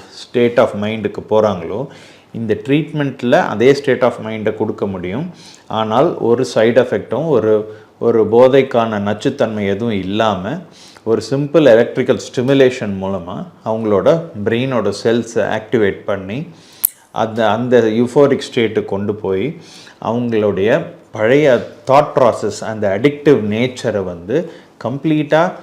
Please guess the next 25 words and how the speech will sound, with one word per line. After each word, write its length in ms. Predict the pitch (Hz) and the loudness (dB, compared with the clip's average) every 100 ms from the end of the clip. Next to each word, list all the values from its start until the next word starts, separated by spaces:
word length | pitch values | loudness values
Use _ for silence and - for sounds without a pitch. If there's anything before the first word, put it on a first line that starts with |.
| - _ 104 | -20 _ -4
நார்மலைஸ் 580 | 101 120 135 127 104 - | 2 2 4 4 2 -4
பண்ண 180 | 87 120 | -12 -10
முடியும். 380 | 98 80 82 - _ _ - | -10 -12 -14 -18 _ _ -8
இது 140 | 131 | -2
வந்து 220 | 135 139 | 0 2
ரொம்ப 360 | 165 117 143 139 | 0 2 0 0
கிரானிக் 440 | 120 120 156 165 165 | 0 0 2 0 0
கேஸஸ்க்கு 420 | 110 101 98 - | -2 -2 -6 -2
இந்த 240 | 170 117 | -2 -2
மாதிரி 300 | 101 104 110 104 | -2 -4 -4 -6
ப்ரொசீஜர்ஸ் 520 | 101 117 98 95 - | -8 -6 -6 -6 -8
பண்ணி 320 | - 101 110 175 - - - - | -12 -10 -10 -10 -14 -20 -14 -8
அவங்கள 260 | 113 110 | -4 -2
கம்ப்ளீட்டாக 560 | - 110 117 131 135 131 | 0 -2 -2 -2 2 2
நார்மலைஸ் 500 | 98 98 98 98 - | 0 -4 -4 -6 -6
பண்றதுக்கான 640 | 98 87 87 - - 87 156 | -12 -12 -10 -10 -10 -8 -4
வழிமுறைகள் 600 | 123 98 98 90 82 98 | -2 -2 -2 -4 -6 -8
இருக்கு. 440 | 90 - - - - - - - - | -8 -12 -12 -12 -14 -20 -20 -20 -12
இது 180 | - 127 | -6 -4
மாதிரி 400 | 131 127 120 185 - - - | 0 0 0 -2 -6 -16 -8
தினந்தோறும் 800 | 110 123 185 165 131 104 135 82 | -4 -2 0 2 2 0 -2 -6
நிறைய 440 | 95 110 143 180 175 | -6 -4 -2 0 -2
நியூ, 240 | 110 135 | -2 -4
நியூ 200 | 147 143 | -2 -2
டெக்னிக்ஸ் 680 | 120 107 - 110 101 - - | -2 -4 -6 -10 -10 -14 -18